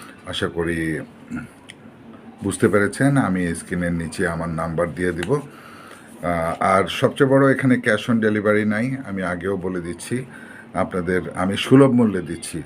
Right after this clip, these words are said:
আপনাদের সংগ্রহের প্রয়োজনে যদি কারো প্রয়োজন হয়,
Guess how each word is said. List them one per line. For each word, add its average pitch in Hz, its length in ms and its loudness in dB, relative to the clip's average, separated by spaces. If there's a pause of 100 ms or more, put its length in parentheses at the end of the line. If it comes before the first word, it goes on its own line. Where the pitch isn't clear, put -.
(120)
আপনাদের 87 400 -6
সংগ্রহের 92 460 -2
প্রয়োজনে 87 460 -2
যদি 85 220 -6
কারো 87 220 -2
প্রয়োজন 90 400 -2
হয়, 127 180 0